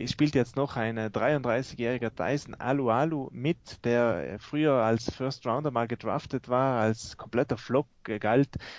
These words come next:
äh, komplett in Vergessenheit geraten ist, jetzt taucht er gestern wieder auf und, äh, zerstört einen Offensive Liner nach dem anderen. Also das war schon extrem gut.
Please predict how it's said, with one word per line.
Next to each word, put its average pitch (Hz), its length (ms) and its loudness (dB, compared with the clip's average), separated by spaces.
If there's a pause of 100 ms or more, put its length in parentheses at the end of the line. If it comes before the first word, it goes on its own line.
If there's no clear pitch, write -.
(100)
äh, 113 200 -4
komplett 123 400 2
in 131 60 -2
Vergessenheit 117 600 0
geraten 117 400 -2
ist, - 240 -8
jetzt 127 240 2
taucht 117 300 -4
er 120 60 -6
gestern 123 420 -2
wieder 117 260 2
auf 139 300 2
und, 120 320 -8
äh, 110 180 4
zerstört 139 560 2
einen 120 380 0
Offensive 123 560 0
Liner 120 260 -2
nach 113 240 -2
dem - 140 -4
anderen. 135 340 0 (300)
Also 107 180 -6
das 113 200 2
war 120 120 4
schon 131 320 -6 (300)
extrem 143 420 0
gut. 123 220 -2